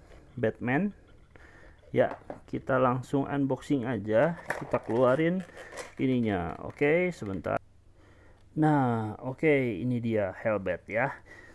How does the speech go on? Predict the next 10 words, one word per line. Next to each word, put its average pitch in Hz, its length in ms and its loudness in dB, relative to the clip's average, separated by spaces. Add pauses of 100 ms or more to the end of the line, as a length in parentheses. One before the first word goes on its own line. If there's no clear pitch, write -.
(260)
Tadi 117 240 -4
saya 120 240 -4
skip - 480 -6
untuk 110 320 -6
bagian 113 480 -6
ngeluarinnya. 117 800 -2 (400)
Oke, 175 320 0 (800)
seperti 117 480 -6
ini 147 160 0
tampilannya. 135 560 -4